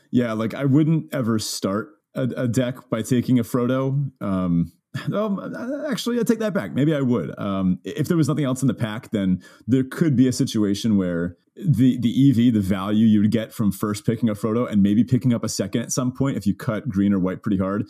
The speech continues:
'Cause let's be honest, these two dr-, these two colors, they're not good. So people are, are gonna start to avoid them. Every once in a while, you will get a deck with two Frodos and a couple, like, random three drops, uh, a couple Meriaducks, a couple, uh, Pippins, and then, then you're just set.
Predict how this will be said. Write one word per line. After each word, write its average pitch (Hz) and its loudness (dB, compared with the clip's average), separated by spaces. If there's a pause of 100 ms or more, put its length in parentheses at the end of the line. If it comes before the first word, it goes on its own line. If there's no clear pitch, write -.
(160)
'Cause - 0
let's 156 0
be 123 0
honest, 113 -4
these 131 4
two 147 2
dr-, 95 0
these 113 2
two 120 0
colors, 113 -2 (160)
they're 123 0
not 101 0
good. - -6 (240)
So 147 0
people 160 2
are, 127 0
are 120 0
gonna 117 2
start 110 -4
to 101 0
avoid 104 0
them. 85 -2 (240)
Every 139 2
once 143 0
in 147 0
a - 2
while, 120 0
you 110 4
will 117 4
get 113 0
a 104 0
deck 104 -2
with 107 -4
two 120 2
Frodos 113 -2
and 95 -6
a 92 -6
couple, 107 -2
like, 90 -4
random 98 2
three 101 0
drops, 101 -4 (260)
uh, 87 -4 (180)
a - -4
couple 117 -2
Meriaducks, 113 0
a 92 -4
couple, 101 -2
uh, 90 -4
Pippins, 117 0
and 92 4
then, 98 2
then 87 0
you're 101 2
just 95 -4
set. - -8